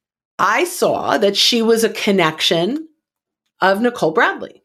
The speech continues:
So I reached out to her and I said, "How do you know Nicole?" And she said, "Oh, she was one of my favorite students. I loved her."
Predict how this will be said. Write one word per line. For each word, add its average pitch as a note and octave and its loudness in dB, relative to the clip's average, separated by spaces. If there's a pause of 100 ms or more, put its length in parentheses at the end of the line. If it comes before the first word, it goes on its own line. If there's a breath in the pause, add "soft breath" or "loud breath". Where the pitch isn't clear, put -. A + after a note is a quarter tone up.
(100)
So - -2
I F3+ 4
reached F#3+ 0
out D#3 2
to F#3+ 0
her F#3 0
and G#3 2
I G#3 2
said, G3+ 0
"How G3 0
do F#3 0
you B3 0
know E3 0
Nicole?" B3+ -2
And F3 -6
she G3+ -6
said, A#3 -2
"Oh, E4+ 2
she - -2
was G#3+ -6
one G3 2
of F3+ 2
my D#3 2
favorite D#3+ -4
students. C#3 -10
I - -6
loved - -14
her." - -20